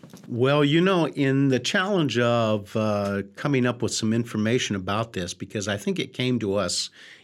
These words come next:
in a kind of intuitive way, and now I'm seeing that the, it meant something deeper. It's almost like meaning was coming from the subconscious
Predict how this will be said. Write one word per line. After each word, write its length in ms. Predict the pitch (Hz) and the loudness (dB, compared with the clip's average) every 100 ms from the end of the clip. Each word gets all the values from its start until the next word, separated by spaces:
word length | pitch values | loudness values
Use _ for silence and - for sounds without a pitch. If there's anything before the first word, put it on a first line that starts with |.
| _ | _
in 120 | 107 | -6
a 60 | 107 | -6
kind 300 | - 131 120 | -2 0 0
of 100 | 107 | 0
intuitive 600 | 101 98 147 127 107 87 | -2 0 2 2 0 -4
way, 420 | 90 85 87 85 - - _ - | -10 -10 -12 -14 -18 -20 _ -4
and 220 | 117 120 | 0 2
now 340 | 160 190 185 | 2 2 2
I'm 200 | 127 104 | 2 0
seeing 640 | 98 - 101 98 98 98 - - - - | -2 -2 -2 -2 -2 -4 -8 -20 -20 -4
that 340 | 107 - _ | -4 -4 _
the, 500 | 117 110 104 104 107 | -4 -2 -2 -2 -4
it 160 | 113 - | -8 -6
meant 400 | 113 127 160 - | -2 0 0 -2
something 540 | - 127 117 117 110 104 | -2 -2 0 0 0 -2
deeper. 560 | 92 123 117 71 69 - - _ | 0 0 0 -8 -10 -18 -20 _
It's 180 | 101 127 | -6 0
almost 460 | 185 196 180 - | 0 2 0 0
like 340 | 127 120 120 120 | 0 -2 -4 -6
meaning 500 | 113 131 147 135 123 | 0 4 4 4 4
was 160 | 104 | 0
coming 260 | - 117 113 | -2 -2 0
from 160 | 107 101 | -2 -4
the 60 | |
subconscious 760 | 104 110 95 110 98 - - - | -2 -2 -2 -2 -2 -6 -8 -10